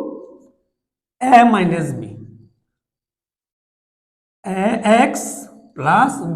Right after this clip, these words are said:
বি ওয়াই minus ay ওয়াই minus বি এক্স। তাহলে এ প্লাস বি into এ মাইনাস বি সূত্রটা আমি লিখলাম, অর্থাৎ এ স্কয়ার মাইনাস বি স্কয়ার সূত্র হচ্ছে কি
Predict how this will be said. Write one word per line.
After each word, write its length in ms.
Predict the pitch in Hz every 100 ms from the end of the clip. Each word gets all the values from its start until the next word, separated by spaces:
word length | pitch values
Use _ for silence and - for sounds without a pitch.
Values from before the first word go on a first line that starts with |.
| 156
বি 140 | 190 226 196
ওয়াই 240 | 151 113 - - - - _ _ - 156
minus 520 | 160 147 160 240 302 - - - - _ _ _ _ _ _ - 165
ay 20 | 190 220
ওয়াই 200 | 185 214 262 208
minus 420 | 185 185 233 320 - - - - _ _ _ _ 165
বি 100 | 185 175 151
এক্স। 160 | - - - _ _ _ _ -
তাহলে 180 | 180 226 - 190
এ 20 | 220 226
প্লাস 260 | 247 254 254 202
বি 80 | 190 208 233
into 280 | 247 254 370 - - - 190
এ 20 | 208 226
মাইনাস 300 | 240 247 254 180
বি 100 | 131 - _ _ _ -
সূত্রটা 420 | 240 - 233 247 269
আমি 140 | 285 403 - 247
লিখলাম, 260 | 208 180 190
অর্থাৎ 160 | - - 208
এ 20 | 190
স্কয়ার 220 | - 247 247
মাইনাস 220 | 247 269 208
বি 60 | 208 -
স্কয়ার 180 | 262 240
সূত্র 160 | - 240 233
হচ্ছে 180 | -
কি 80 | -